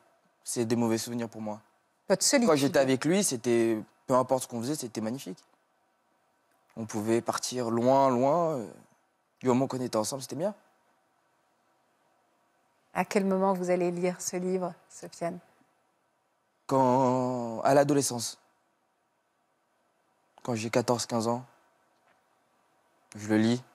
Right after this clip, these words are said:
Speaker 1: Et, euh, je me rends compte que, bah, déjà, j'apprends plus de choses sur, euh,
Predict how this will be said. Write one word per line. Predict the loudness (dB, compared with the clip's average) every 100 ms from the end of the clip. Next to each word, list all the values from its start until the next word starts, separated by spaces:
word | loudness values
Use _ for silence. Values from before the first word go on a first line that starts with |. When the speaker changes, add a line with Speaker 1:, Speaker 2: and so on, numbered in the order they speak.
| _ _ _ _ _ _ _ _ _ _
Speaker 1:
Et, | -4 0
euh, | 0 0 -4 -6
je | -8 -2
me | 4
rends | 4
compte | 2 -2 -6 -6
que, | -8 -6 -6 -8 -12 -16 _ _ _ _ _ _
bah, | 0
déjà, | 2 4 2
j'apprends | 2 0 -2 -2 -2 -2
plus | -6 -10 -8
de | -8
choses | -8 -10 -12
sur, | -12 -10 -6 -4
euh, | -2 -4